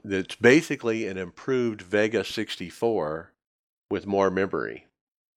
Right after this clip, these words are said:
Uh, the A M D is able to reach pretty higher, uh, qu-, uh, clock frequencies. Uh, iRacing member Craig Capon commented,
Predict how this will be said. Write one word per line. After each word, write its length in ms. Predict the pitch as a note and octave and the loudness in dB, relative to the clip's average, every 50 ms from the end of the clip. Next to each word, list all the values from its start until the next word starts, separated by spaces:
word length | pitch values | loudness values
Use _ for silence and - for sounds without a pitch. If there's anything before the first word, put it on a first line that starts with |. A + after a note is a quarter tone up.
| _ _ _ _ _ _ | _ _ _ _ _ _
Uh, 200 | - D2+ F2+ F2+ | 0 0 2 2
the 300 | - - G#2 G#2 G#2 A2 | 0 -2 0 2 2 4
A 40 | A2+ | 4
M 80 | A2+ A2+ | 2 2
D 200 | A2 G#2+ G#2+ G#2+ | 2 2 4 4
is 200 | F#2+ F2 - - - | 2 2 0 -2 0
able 340 | A2+ A#2 B2 A#2+ B2+ B2 | 2 2 2 2 0 -2
to 60 | A2+ G2+ | -2 0
reach 340 | G#2 A2 G#2+ - - - | 0 0 -2 -2 -8 -6
pretty 200 | - - D#3+ D#3+ | -2 0 0 2
higher, 480 | C#3 C3 A#2+ A#2+ A#2+ A#2 A2+ A2+ G#2+ - | 4 4 4 4 4 2 0 0 -2 -4
uh, 120 | G#2 F#2 F#2 | -6 -8 -8
qu-, 240 | - - - - - | -10 -14 -16 -12 -8
uh, 80 | - G2+ | -8 -8
clock 380 | - - - A#2 A2 G#2+ G#2 - | -8 -2 0 2 2 2 2 -2
frequencies. 840 | - - G#2 G2 - - D#2 - - - - - - _ - - _ _ _ _ _ _ _ _ _ _ _ - | -6 -6 -6 -6 -6 -12 -14 -14 -16 -18 -18 -18 -18 _ -20 -20 _ _ _ _ _ _ _ _ _ _ _ -2
Uh, 320 | F#2+ F2+ F2+ F2 F2 E2+ - _ _ _ _ _ _ _ | 0 0 0 0 -2 -4 -6 _ _ _ _ _ _ _
iRacing 480 | A2+ A#2 B2+ C3 C3 B2 - A#2 G#2+ A2 | 4 4 6 4 2 0 -2 -6 -6 -4
member 320 | A2 A2+ A2 G2+ G2+ F#2 | -4 -6 -4 -2 -4 -4
Craig 400 | - - - - A#2+ A#2+ B2+ B2 | -6 -6 0 2 2 2 2 -2
Capon 580 | - A#2+ - - B2 B2+ C3 A#2 G2+ F#2+ F#2+ F#2 | -8 -12 -6 -2 0 0 2 2 0 -2 -6 -8
commented, 640 | - - G#2 G2+ F#2+ G2 G2 F#2+ F#2+ G2 F#2+ F#2 | -10 -6 -4 -4 -2 -2 -4 -4 -4 -6 -6 -8